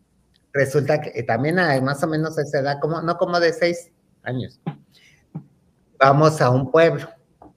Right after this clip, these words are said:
Ya iba igual, porque siempre andábamos en bola toda la parentela, ¿no? Entonces, ahí vamos a un pueblo. Y este, y entonces, hermanita, resulta con que,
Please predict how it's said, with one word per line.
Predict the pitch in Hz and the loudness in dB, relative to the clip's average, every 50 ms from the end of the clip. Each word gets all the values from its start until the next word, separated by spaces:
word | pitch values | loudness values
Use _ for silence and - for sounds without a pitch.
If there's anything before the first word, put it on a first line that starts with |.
| _ _ _ | _ _ _
Ya | - 120 120 139 | 0 2 2 4
iba | 139 139 147 156 - 151 | 4 4 4 4 2 0
igual, | 131 131 123 135 147 147 151 160 165 156 | 0 0 4 6 6 8 8 6 6 4
porque | 156 151 123 127 131 | 0 -2 0 0 -2
siempre | 123 156 147 156 170 | -2 0 0 0 0
andábamos | 151 147 156 156 160 160 156 151 147 - | 0 2 2 2 2 2 0 -2 -2 -2
en | 131 120 | -2 -2
bola | 117 131 143 147 143 139 | -2 -2 0 -2 -2 -2
toda | 143 135 131 135 139 | 0 0 2 2 2
la | 135 120 - - | 0 0 -2 -4
parentela, | 120 117 120 120 123 123 143 143 139 123 120 | -4 -4 -2 -4 -2 -2 -2 -2 -2 -2 -4
¿no? | 123 147 170 - _ - - - _ | -4 -6 -8 -10 _ -20 -20 -20 _
Entonces, | - - 104 104 113 | -10 -10 -8 -8 -6
ahí | 107 107 107 | -6 -4 -4
vamos | 107 104 110 120 120 - 127 | -4 -4 -4 -6 -6 -6 -6
a | |
un | 123 123 | -6 -4
pueblo. | 123 143 143 143 143 127 - - _ _ _ _ _ _ _ _ _ _ _ _ _ _ _ - | -2 -2 -2 -2 -2 -4 -6 -8 _ _ _ _ _ _ _ _ _ _ _ _ _ _ _ -2
Y | 123 120 120 | 2 4 6
este, | 113 113 117 - - - 117 110 110 110 - - - | 4 4 2 -2 0 2 2 4 4 2 0 -2 -4
y | - 123 123 | 0 2 2
entonces, | 120 110 113 117 120 120 - 131 123 - | 2 2 2 0 0 0 -2 -6 -4 -4
hermanita, | 139 117 120 120 120 120 113 - 123 127 | -4 -2 -2 -2 -2 -2 -2 0 -2 0
resulta | 131 131 117 101 - 113 104 101 123 127 123 | 0 0 -2 -2 -2 -6 -6 -4 -4 -4 -2
con | 120 110 104 | -4 -6 -4
que, | 95 110 104 95 87 | -2 -2 -2 -2 -2